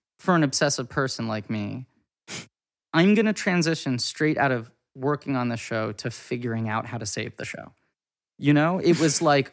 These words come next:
Speaker 1: "I'm gonna burden myself." Like, I
Speaker 2: You've
Speaker 1: and, and
Speaker 2: turned into the superhero. <laughs>
Speaker 1: I'm gonna feel, you know, 'cause I don't, I don't want this thing to go away. And,
Speaker 2: Yeah.
Speaker 1: and part of it is I love it, and part of it is it's, like, the fear of unemployment thing.
Speaker 2: Yeah.
Speaker 1: It's like,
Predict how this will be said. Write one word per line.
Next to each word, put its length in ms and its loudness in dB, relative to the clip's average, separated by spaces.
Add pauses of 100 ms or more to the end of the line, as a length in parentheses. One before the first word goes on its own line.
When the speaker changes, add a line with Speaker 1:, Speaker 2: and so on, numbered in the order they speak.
(100)
Speaker 1:
"I'm 320 4
gonna 260 2
burden 520 2
myself." 580 -2
Like, 260 -2
I 500 0 (500)
Speaker 2:
You've 140 -2
Speaker 1:
and, 80 -4 (160)
and 100 6
Speaker 2:
turned 200 6
into 200 4
the 100 0
superhero. 640 -2 (220)
<laughs> 80 -20
Speaker 1:
I'm 180 6
gonna 220 8
feel, 880 4 (260)
you 80 8
know, 340 4
'cause 140 4
I 80 6
don't, 380 2
I 80 4
don't 360 2
want 280 0
this 180 0
thing 220 0
to 140 -6
go 280 -2
away. 500 -2
And, 80 -4
Speaker 2:
Yeah. 280 4
Speaker 1:
and 180 4
part 200 2
of 80 0
it 40 2
is 160 0
I 80 0
love 280 0
it, 40 -6
and 120 -4
part 260 0
of 80 -6
it 100 -2
is 360 -2
it's, 200 -4
like, 160 -6
the 80 -4
fear 260 -2
of 80 -2
unemployment 600 0
thing. 280 -8
Speaker 2:
Yeah. 140 4
Speaker 1:
It's 120 2
like, 360 2